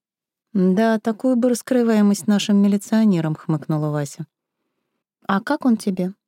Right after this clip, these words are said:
спросила сестра. «Кто?» Василиса попыталась сделать вид, что не понимает, о чем говорит сестра. «Кирилл Юрьевич, конечно». «Что значит «как»?» «Я совсем не знаю его, профессионал, наверное», уклончиво ответила Василиса.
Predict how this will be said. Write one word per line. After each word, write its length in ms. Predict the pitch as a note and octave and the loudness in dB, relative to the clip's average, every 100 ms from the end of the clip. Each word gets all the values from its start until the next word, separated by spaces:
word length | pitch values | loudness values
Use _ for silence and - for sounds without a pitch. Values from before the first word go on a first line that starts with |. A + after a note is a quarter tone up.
| _ - | _ -20
спросила 500 | - F#3+ F#3+ F#3+ F#3 | -6 -4 -2 -4 -4
сестра. 460 | F#3 - - F3+ - _ _ _ _ _ _ _ _ _ _ | -6 -8 -6 -6 -10 _ _ _ _ _ _ _ _ _ _
«Кто?» 420 | - - G3 E3 _ _ _ _ _ _ - | -14 -4 -4 -4 _ _ _ _ _ _ -8
Василиса 500 | E3 F3 F#3 G3 - | -6 -2 0 0 -2
попыталась 540 | F3 E3+ E3+ E3+ D#3+ | -6 -4 -2 -2 -2
сделать 400 | D3 D#3 E3 D#3 | -2 -2 -2 -2
вид, 140 | G3+ A#3 | -4 -4
что 180 | - G3 | -2 0
не 100 | F3+ | 0
понимает, 560 | E3+ E3 E3+ G#3+ A3+ | 0 0 2 0 0
о 80 | E3+ | -4
чем 240 | - F3+ | -4 -4
говорит 380 | D#3+ E3 D#3+ D#3+ | -2 -2 -4 -6
сестра. 420 | - D#3+ - C3 - _ _ _ _ _ _ _ _ _ | -10 -12 -10 -10 -12 _ _ _ _ _ _ _ _ _
«Кирилл 280 | - E3 F3 | -4 0 0
Юрьевич, 520 | D#3 F3+ A#3+ C4 B3 | 2 2 2 2 0
конечно». 520 | - A3+ A3 - G#3 G3+ _ _ _ _ _ _ _ _ _ _ _ _ _ _ | 0 2 2 0 -6 -8 _ _ _ _ _ _ _ _ _ _ _ _ _ _
«Что 300 | - - E3+ | -8 -4 0
значит 400 | D#3 C#3+ E3 - | 0 -2 -8 -10
«как»?» 360 | - A#2+ - _ _ _ _ D3 | -10 -10 -14 _ _ _ _ -4
«Я 200 | D#3+ D#3+ | -2 -2
совсем 400 | E3+ - F3 D#3+ | -4 -2 0 0
не 80 | |
знаю 400 | C3+ C#3+ D3+ A3 | 0 0 2 2
его, 240 | A3+ A3+ A3+ | 2 2 0
профессионал, 720 | F3 D#3+ - - D3+ C#3+ F3 | -2 -4 -6 -2 -2 0 2
наверное», 500 | G#3+ G3+ G3+ G3 G3 | 2 2 2 2 2
уклончиво 560 | F#3+ G#3 G3+ - F#3 | 0 0 0 0 -2
ответила 400 | F#3+ F#3+ F3+ F3+ | -2 -2 -2 -2
Василиса. 560 | F3 - F3+ F3+ - | -2 -4 -4 -4 -4